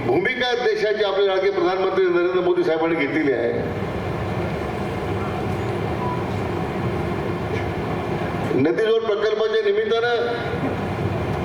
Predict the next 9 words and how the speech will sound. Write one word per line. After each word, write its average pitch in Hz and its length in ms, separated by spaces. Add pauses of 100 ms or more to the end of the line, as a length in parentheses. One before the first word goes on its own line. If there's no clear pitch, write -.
(1300)
आज 403 200
संपूर्ण 403 420
देशभरामध्ये 196 640
एक 185 100
आंदोलन 190 420
त्यांनी 175 140
उभं 156 200
केलेलं 139 260
आहे. 147 140